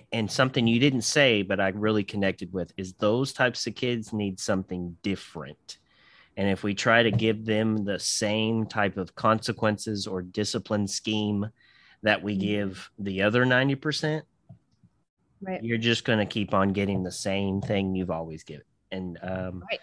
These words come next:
Speaker 1: I don't know about you, but sometimes it's hard and frustrating to try to convince people that don't see it like that.
Speaker 2: Yeah.
Speaker 1: You
Speaker 2: It's
Speaker 1: know?
Speaker 2: not frustrating to me. I actually love it.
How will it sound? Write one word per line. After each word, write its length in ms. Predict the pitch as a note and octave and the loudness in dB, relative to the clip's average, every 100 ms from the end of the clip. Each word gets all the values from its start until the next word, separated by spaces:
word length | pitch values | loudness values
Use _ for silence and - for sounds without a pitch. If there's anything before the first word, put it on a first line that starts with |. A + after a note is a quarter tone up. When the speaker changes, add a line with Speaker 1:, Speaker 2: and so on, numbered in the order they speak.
| - _ _ _ - | -14 _ _ _ 2
Speaker 1:
I 100 | B2+ | 6
don't 120 | F3 | 8
know 100 | E3 | 8
about 300 | D3 C3+ B2 | 8 6 4
you, 140 | C3 C#3+ | 2 2
but 180 | C3+ | 0
sometimes 440 | - C#3 C3+ B2 A#2+ | -2 -2 2 2 0
it's 140 | G#2+ | -4
hard 440 | - - A2+ B2 A#2+ | -4 2 6 6 4
and 140 | G#2+ | -2
frustrating 600 | - A2+ A#2 B2 A2+ A2 | 0 0 2 2 4 2
to 60 | G2+ | 0
try 200 | - G#2 | 0 0
to 80 | G2+ | 0
convince 440 | A2 G2+ G#2 G#2+ | -4 -2 -2 -2
people 300 | - G#2 G#2 | -4 -4 -2
that 100 | F#2+ | -2
don't 240 | F#2+ G2+ - | -2 -4 -6
see 460 | - A2+ B2 C3 | -6 -2 -2 -2
it 100 | D3 - | -4 -2
like 280 | C#3 C#3+ - | -2 -2 -2
that. 300 | D3+ D#3+ - _ _ _ - _ _ _ _ _ | -2 -2 -6 _ _ _ -20 _ _ _ _ _
Speaker 2:
Yeah. 260 | G3 F#3 F3 - _ _ - | -6 -6 -6 -12 _ _ 0
Speaker 1:
You 100 | B3 | 4
Speaker 2:
It's 60 | |
Speaker 1:
know? 100 | A3+ | 6
Speaker 2:
not 220 | A#3+ B3 - | 6 6 2
frustrating 440 | - - G#3 G3 | -6 -4 -2 0
to 80 | G3 | 0
me. 100 | F#3+ | 0
I 140 | G#3 | 2
actually 400 | G#3+ A3+ A3 A#3 | 2 2 2 2
love 260 | G#3 G3 F3+ | 4 4 2
it. 140 | - | -4